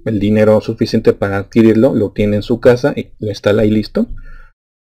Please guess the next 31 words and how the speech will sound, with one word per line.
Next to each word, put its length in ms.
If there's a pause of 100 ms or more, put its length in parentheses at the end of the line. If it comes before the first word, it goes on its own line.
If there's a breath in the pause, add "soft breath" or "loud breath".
(140)
Y 100
cámaras, 520
las 180
cámaras, 460
el 80
de 60
Samuel 280
Gómez 340
de 180
la 100
Cámara 280
Alfa 200
en 80
Puebla, 500 (400)
uno. 360 (360 soft breath)
Rey 300
Sánchez 680 (260)
en 200
Tlaxcala, 760 (240)
dos 420
cámaras 420
independientes, 840 (100)
de 140
las 140
de 120
Webcams 460
de 80
México 320
en 80
senapred. 460 (680 soft breath)
Eh, 520